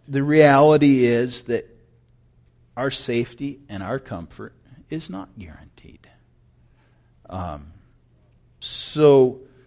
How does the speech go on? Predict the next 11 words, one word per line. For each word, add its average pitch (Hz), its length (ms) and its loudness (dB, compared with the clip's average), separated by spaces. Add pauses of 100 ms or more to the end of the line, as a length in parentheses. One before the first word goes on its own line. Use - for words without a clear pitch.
(380)
I 135 600 0 (120)
say 123 340 -4
we, 117 380 -6 (640)
we 135 140 0
must 151 640 -2
press - 500 -4
on, 95 500 -12 (1000)
knowing 160 640 4
that 117 380 0 (600)
Christ 127 600 -4
won, 107 460 -10